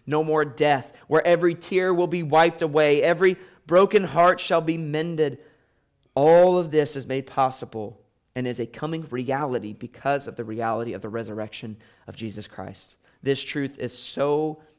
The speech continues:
important, which is why Peter in this sermon devotes so much of his time and his energy and his efforts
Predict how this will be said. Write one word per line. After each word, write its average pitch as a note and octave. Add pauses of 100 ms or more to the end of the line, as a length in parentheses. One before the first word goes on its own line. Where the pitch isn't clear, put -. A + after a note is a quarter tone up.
(120)
important, A#2+
which -
is A#2+
why A2+
Peter A#2
in G#2
this B2+
sermon A#2+ (380)
devotes B2
so D3 (200)
much B2+
of A#2+
his A#2
time C3+
and A#2
his -
energy A#2+
and A2+
his A2
efforts A#2